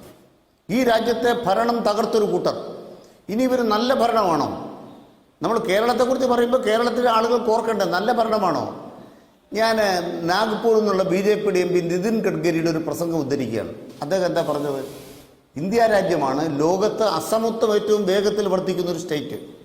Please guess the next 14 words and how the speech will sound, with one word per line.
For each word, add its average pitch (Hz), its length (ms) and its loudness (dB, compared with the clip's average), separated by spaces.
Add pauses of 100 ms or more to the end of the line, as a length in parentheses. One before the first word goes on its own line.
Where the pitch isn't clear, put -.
(720)
ശതകോടീശ്വരന്മാർ 185 1040 0 (400)
ഈ 208 40 0 (120)
മോദി 214 260 2 (120)
ഭരണത്തിനകത്ത് 180 600 -2
ഇരുന്നൂറ്റി 190 400 -2
അൻപത്തി 185 420 -2 (300)
മൂന്നെണ്ണായി. 143 480 -4 (1200)
ഇരുന്നൂറ്റമ്പത്തൊന്ന് 226 920 0
മൂന്നെണ്ണമായി. 208 640 0 (680)
ഈ 233 40 2 (300)
കോവിഡ് 240 340 4
വന്ന 220 160 0 (100)
ശേഷം 202 220 2
ഇവിടുത്തെ 202 240 0